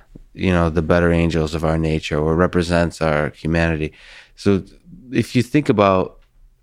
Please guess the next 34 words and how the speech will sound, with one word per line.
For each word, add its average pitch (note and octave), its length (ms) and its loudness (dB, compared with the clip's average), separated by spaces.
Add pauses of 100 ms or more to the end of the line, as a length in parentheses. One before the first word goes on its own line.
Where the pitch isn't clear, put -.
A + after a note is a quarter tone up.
(1120)
you G2+ 140 -2
know, F2 220 2
what G#2 800 -2
would G2 240 0
you F#2+ 100 0
send F#2 400 0
from F2 200 -2
the E2+ 100 2
internet G2+ 200 0
as F2 100 -2
opposed G2 260 -2
to F#2 60 -12
sending F2 340 0
all F2+ 160 2
of F2 100 -2
Wikipedia, F2 600 -2
for D#2 100 -8
example, D#2 360 -4
all F#2+ 160 2
of F2+ 80 -4
human E2+ 280 -2
knowledge? D#2+ 560 -2 (840)
Is G2+ 180 2
there C#3+ 120 4
something A2+ 720 0 (180)
just - 320 -8
new F#2+ 460 4
that F#2+ 180 0
we've F2 200 -2
developed, F#2 580 0
you F2+ 100 -2
think? F#2+ 400 -6 (320)
Or G2 160 2
fundamentally, F#2+ 1120 0